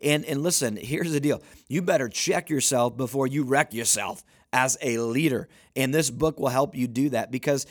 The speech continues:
his whole thing is about what is the motive for you wanting to be a leader. And he goes through his, uh, famous kind of,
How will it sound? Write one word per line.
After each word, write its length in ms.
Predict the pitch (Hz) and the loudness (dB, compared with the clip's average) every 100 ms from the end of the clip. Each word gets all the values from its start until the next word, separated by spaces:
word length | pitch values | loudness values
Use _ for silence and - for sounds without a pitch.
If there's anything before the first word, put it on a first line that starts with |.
| - | -16
his 200 | - 175 | -4 -2
whole 200 | - 196 | 0 -2
thing 280 | 202 170 175 | 0 0 0
is 100 | 147 | 0
about 260 | 131 139 147 | 2 0 2
what 180 | 147 185 | 0 0
is 160 | 190 | 0
the 100 | 147 | -2
motive 440 | 127 127 156 139 - | -2 0 2 0 -4
for 100 | 123 | -4
you 160 | 123 | -2
wanting 300 | 131 127 131 | -2 -2 -2
to 60 | 120 | -2
be 140 | 123 | -2
a 60 | 107 | -2
leader. 360 | 104 123 123 - _ - _ | -4 -6 -8 -14 _ -20 _
And 120 | 127 | -2
he 80 | 151 | 0
goes 200 | 165 143 | 2 2
through 160 | 147 139 | 0 0
his, 260 | 135 117 | 0 -2
uh, 180 | 117 113 | -2 -4
famous 420 | 110 131 127 131 | -2 -2 0 -2
kind 220 | - 127 | -2 -4
of, 120 | 123 | -4